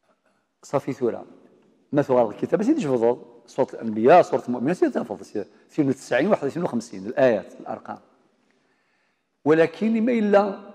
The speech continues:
إلا ذي المخيخ الزريض. "إن هذه أمتكم أمة واحدة وأنا ربكم فاعبدون"، فاعبدون. لا ذاكين فاتقون. يا ناس لا الواو قبليس.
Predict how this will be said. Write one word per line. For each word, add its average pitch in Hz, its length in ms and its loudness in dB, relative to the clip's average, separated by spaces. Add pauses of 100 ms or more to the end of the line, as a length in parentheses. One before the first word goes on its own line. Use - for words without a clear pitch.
إلا 156 220 0
ذي 147 140 -2
المخيخ 143 360 -8 (100)
الزريض. 131 380 4 (840)
"إن 226 440 8
هذه 143 800 4
أمتكم 120 440 -10
أمة 120 220 -8
واحدة 120 360 -2
وأنا 143 220 2
ربكم 139 320 0
فاعبدون"، 180 540 6
فاعبدون. 175 580 0 (480)
لا 190 120 8
ذاكين 254 640 2 (100)
فاتقون. 196 1040 2 (380)
يا 139 100 6
ناس 175 200 0
لا 185 60 6
الواو 175 220 6
قبليس. 117 520 -4